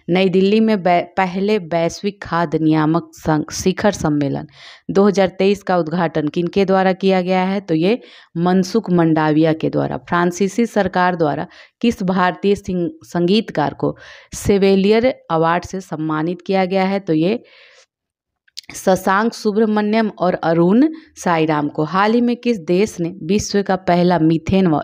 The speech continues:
ईंधन वाला अंतरिक्ष रॉकेट लॉन्च किया है? तो ये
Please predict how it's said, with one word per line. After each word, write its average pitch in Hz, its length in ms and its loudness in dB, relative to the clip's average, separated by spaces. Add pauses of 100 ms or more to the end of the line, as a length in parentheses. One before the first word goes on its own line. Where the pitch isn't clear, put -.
(100)
ईंधन 165 360 2
वाला 180 340 2 (460)
अंतरिक्ष 185 720 0
रॉकेट 170 500 0
लॉन्च 156 300 0
किया 180 280 0
है? 190 140 -2
तो 185 180 -2
ये 180 260 2